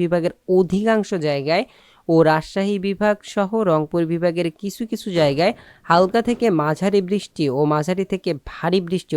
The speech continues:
অতিক্রম করতে পারে। প্রিয় দর্শক, আগামীকাল একুশ তারিখ থেকে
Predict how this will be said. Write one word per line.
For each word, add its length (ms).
অতিক্রম 380
করতে 320
পারে। 240
প্রিয় 220
দর্শক, 300
আগামীকাল 520
একুশ 260
তারিখ 220
থেকে 260